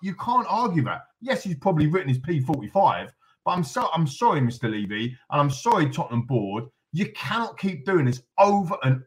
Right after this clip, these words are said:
over and over again. That's fourteen managers in your tenure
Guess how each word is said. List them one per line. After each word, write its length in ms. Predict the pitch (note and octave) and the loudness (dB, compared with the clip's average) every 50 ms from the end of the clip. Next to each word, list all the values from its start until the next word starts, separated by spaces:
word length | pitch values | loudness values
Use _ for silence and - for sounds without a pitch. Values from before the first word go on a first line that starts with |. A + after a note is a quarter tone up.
| - | 2
over 340 | F3 F3+ F3 E3+ F3 E3 C#3+ D#3 - | 6 6 6 6 4 2 -2 -2 0
and 220 | B2 B2+ B2+ - - | 0 0 0 2 4
over 440 | E3 E3 D#3+ D#3 D3 D3+ D#3 D3 C3+ | 4 6 6 4 2 2 2 0 0
again. 340 | B2+ C3+ B2+ A#2+ G#2+ F#2+ - _ - | 0 0 0 -2 -2 -4 -8 _ -4
That's 220 | - F3+ D#3+ C3+ - - _ | -4 -4 -4 -4 -8 -10 _
fourteen 580 | - A#3+ A3+ F#3 E3 - - G3 G3 F#3+ F#3 F3+ | -4 -2 -2 -2 -4 -4 -4 -4 -2 -2 -2 -2
managers 540 | F#3 F3+ F#3 D#3+ B2+ B2 G#2+ F#2+ G2 G2 - _ _ _ - | -2 0 0 0 -2 -2 -4 -8 -10 -12 -16 _ _ _ 0
in 160 | C#3+ C#3+ D3+ | 2 4 4
your 200 | D3+ D#3 D#3 D3 | 4 4 2 0
tenure 440 | - - - F3+ E3 C#3 A#2+ E2 | -2 -4 -4 -2 0 0 0 -2